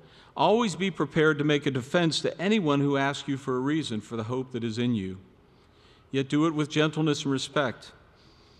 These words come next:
having a good conscience, so that when you are slandered, those who revile your good behavior in Christ may be put to shame."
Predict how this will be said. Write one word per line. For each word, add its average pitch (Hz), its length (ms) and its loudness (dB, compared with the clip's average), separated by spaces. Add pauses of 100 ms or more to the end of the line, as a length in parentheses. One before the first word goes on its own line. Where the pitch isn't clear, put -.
(340)
having 127 280 0
a 135 60 2
good 135 240 -4
conscience, 147 680 -6 (400)
so 135 240 -2
that 135 80 2
when 143 200 2
you 135 120 2
are 127 80 0
slandered, 160 600 -2
those 135 260 0
who 151 80 -2
revile 131 580 0
your 156 160 -2
good 143 180 -4
behavior 135 480 -2
in 117 80 -2
Christ 110 540 -4 (480)
may 117 180 0
be 117 160 0
put 131 320 -6
to 123 80 -6
shame." 107 680 -4